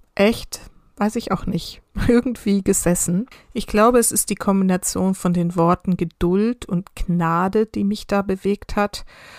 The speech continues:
Und vor allen Dingen auch dieses mit sich selbst geduldig sein. Denn sind wir mal ehrlich, wenn wir als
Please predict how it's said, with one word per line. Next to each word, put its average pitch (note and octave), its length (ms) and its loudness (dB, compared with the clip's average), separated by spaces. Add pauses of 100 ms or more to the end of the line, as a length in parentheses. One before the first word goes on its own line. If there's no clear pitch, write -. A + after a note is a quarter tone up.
(340)
Und B3 240 4
vor - 200 -4
allen G3 260 -2
Dingen F#3 320 -2
auch F#3 340 0
dieses F3+ 960 -2
mit F3+ 460 2
sich - 360 -4
selbst - 720 -2
geduldig F3+ 840 0
sein. D#3+ 600 -6 (720)
Denn A3+ 220 4
sind G#3+ 240 -2
wir F#3+ 80 0
mal F3+ 200 0
ehrlich, A#3+ 400 0
wenn F#3 200 0
wir F#3+ 240 2
als - 520 -4